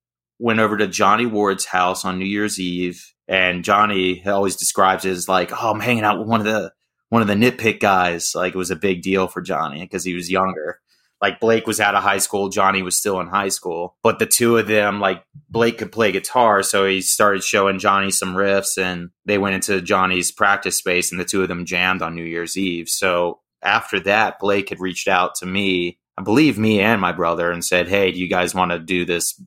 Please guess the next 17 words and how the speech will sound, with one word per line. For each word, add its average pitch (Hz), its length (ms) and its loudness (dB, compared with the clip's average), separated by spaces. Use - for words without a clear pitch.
do 95 180 2
a 87 40 0
new 104 240 4
band 87 380 0
with 80 100 -8
Johnny?" 90 640 0
Or 131 180 8
at 131 80 0
the 107 80 -2
time 139 340 4
we 107 80 2
were 95 140 4
thinking, 92 400 0
"Do 95 80 0
you 95 100 2
wanna 92 220 2
do, 87 240 -4